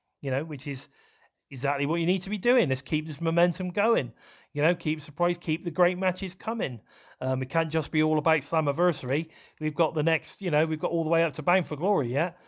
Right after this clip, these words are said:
So we need to get these fans watching, and what better way of doing it than saying Motor City Machine Guns versus the North Tag Team title match on Tuesday night,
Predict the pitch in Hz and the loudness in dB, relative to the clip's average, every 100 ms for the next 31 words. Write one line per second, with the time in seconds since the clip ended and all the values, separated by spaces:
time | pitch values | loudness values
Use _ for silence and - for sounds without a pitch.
0 | - - - 147 139 131 - 151 151 156 | -20 -18 0 4 6 4 -4 -6 -4 -4
1 | - 160 156 143 - 170 160 131 180 180 | -4 -4 -4 -6 -2 0 0 2 2 4
2 | 190 185 131 131 135 170 - 147 147 143 | 2 0 -2 -6 -4 -6 -4 -4 0 0
3 | 143 135 143 139 139 - - - - 139 | 0 0 0 0 -4 -8 -20 -20 -8 -4
4 | - 131 131 120 - _ _ 147 143 - | 0 2 2 -2 -8 _ _ -6 -4 -4
5 | 147 151 127 147 135 135 131 117 131 127 | -4 -4 -4 -4 -4 -2 -2 -2 -2 -2
6 | - 123 127 127 127 - - 127 - 135 | -2 -6 -6 -4 -4 -6 -4 -4 -4 -6
7 | 127 - 127 123 127 127 131 131 123 120 | -6 -2 -2 -2 -4 -4 -6 -6 -6 -4
8 | 123 120 135 160 175 139 - - | -4 -2 4 8 8 8 0 -16